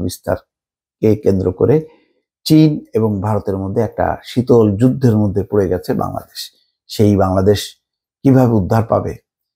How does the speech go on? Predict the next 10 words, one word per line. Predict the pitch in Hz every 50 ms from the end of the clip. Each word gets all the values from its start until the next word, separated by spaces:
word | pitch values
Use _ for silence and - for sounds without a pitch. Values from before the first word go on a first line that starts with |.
| _ _ _ -
কিভাবে | 135 117 123 117 113 120
নিজের | 113 110 104 110 127 117 113 -
পায়ে | 110 104 101 101 90 - - - 160 104
দাঁড়িয়ে | 110 98 98 98 98 98 98 87 - - - _ _ - - - - - - -
এই | 120 - -
সমস্ত | - 107 107 104 - 98 85 -
পরিস্থিতিগুলি | - 123 120 - - 127 113 104 98 98 95
মোকাবেলা | 90 95 95 - 107 98 98 101
করতে | - - - - - -
পারবে | - 98 - - -